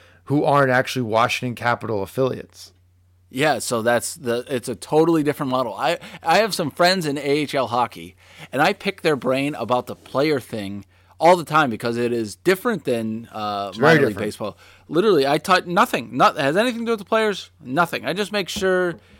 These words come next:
Speaker 2: that they, uh, get on the planes and they get on the buses, and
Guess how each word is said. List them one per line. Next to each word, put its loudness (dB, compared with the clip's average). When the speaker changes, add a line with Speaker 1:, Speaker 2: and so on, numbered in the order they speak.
Speaker 2:
that 0
they, 0
uh, -8
get 0
on 4
the -2
planes -2
and -4
they -4
get 0
on 2
the -4
buses, -2
and -8